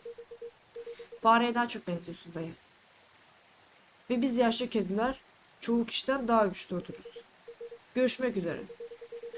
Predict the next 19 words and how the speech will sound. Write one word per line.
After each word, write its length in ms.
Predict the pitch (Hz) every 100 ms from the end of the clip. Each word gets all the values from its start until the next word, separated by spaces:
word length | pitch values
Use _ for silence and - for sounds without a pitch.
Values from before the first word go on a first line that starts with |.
| - -
Ayrıca 380 | 220 233 233 233
kavgamızı 960 | 226 220 208 214 214 214 208 196 208 208
mekanına 640 | 202 185 202 202 202 208
kadar 240 | 202 196
taşıdığımız 420 | 196 180 190 190 180
için 200 | - 262
özür 340 | 196 180 175
dilerim. 260 | 165 160 - - - - - _ _ - - -
Hiç 100 | 247
sorun 340 | - 196 175
değil. 120 | 160 - - - - - 466 466 466 - - - - - -
Tamam 220 | - 214 208
o 40 |
zaman 200 | 190 190
hoşça 280 | 208 - 240
kal. 180 | 233 208 - - - - - - - - - - - - - - - - - - - - - - -
Hoşça 380 | 233 226 254
kal 180 | 240 220
psiko. 440 | 214 - 208 208